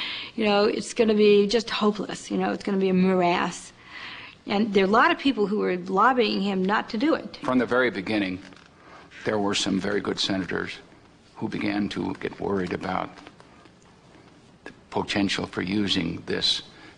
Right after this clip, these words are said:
Speaker 2: impropitiously, things we wouldn't want to do, uh, or that should be prohibited.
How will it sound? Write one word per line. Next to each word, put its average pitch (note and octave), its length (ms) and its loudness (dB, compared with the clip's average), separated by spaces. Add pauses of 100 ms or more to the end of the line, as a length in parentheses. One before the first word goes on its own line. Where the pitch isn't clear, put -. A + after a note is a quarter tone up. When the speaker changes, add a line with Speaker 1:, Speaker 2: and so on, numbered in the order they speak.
(400)
Speaker 2:
impropitiously, - 880 -2 (180)
things - 260 -4
we - 140 -4
wouldn't - 360 -2
want F2 300 -2
to - 80 -12
do, E2 280 -4 (540)
uh, - 240 -4
or - 80 -6
that - 140 -6
should - 260 -4
be - 140 -4
prohibited. - 580 -6